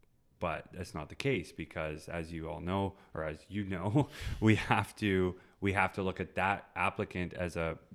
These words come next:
just, just like the other two, and we're now looking at all of their assets and their portfolio and all their debt, and that's now part of the entire file. So in sometimes, uh, a cosigner can actually be a detriment to the, to the mortgage.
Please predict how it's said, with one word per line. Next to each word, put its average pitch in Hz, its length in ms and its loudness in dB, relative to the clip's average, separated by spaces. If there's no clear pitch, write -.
just, 95 320 -2
just - 280 -2
like 95 220 2
the 90 100 0
other 117 200 2
two, 85 380 -2
and 90 140 0
we're 90 100 4
now 87 160 2
looking 87 320 -2
at 82 180 -4
all 101 280 4
of 95 100 2
their 110 340 4
assets 85 600 0
and 80 220 -6
their 98 160 2
portfolio 82 640 -4
and 80 120 -6
all 90 140 0
their 98 180 2
debt, 85 340 -2
and 85 180 -6
that's 85 260 -4
now 87 160 -2
part 85 280 -2
of 85 80 -4
the 85 80 -4
entire 80 380 -4
file. 95 300 -2
So 82 160 -6
in 85 200 -4
sometimes, 85 720 -2
uh, 87 180 0
a 92 60 -4
cosigner 98 520 -2
can 90 100 -6
actually 85 220 -6
be 80 100 -8
a 80 60 -10
detriment 85 540 -6
to 80 100 -12
the, 73 260 -8
to 82 100 -8
the 80 80 -4
mortgage. 80 480 -8